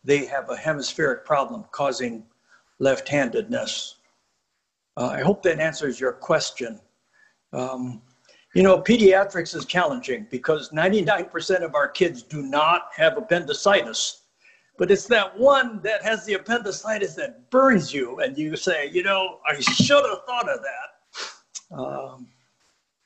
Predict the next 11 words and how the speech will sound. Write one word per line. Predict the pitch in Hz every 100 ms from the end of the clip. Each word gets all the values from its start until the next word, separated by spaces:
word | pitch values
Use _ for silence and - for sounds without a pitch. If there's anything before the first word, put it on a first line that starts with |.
| _
case | - 220 226
in | 202
point, | - 208 185
I | 160 151
admitted | 139 190 196 156
a | 139
kid | - 208 -
with | 143
autism | 180 214 214 170 - 131 131 _ _ _ _ _
for | - 226
constipation, | - 254 262 - - 262 302 - 143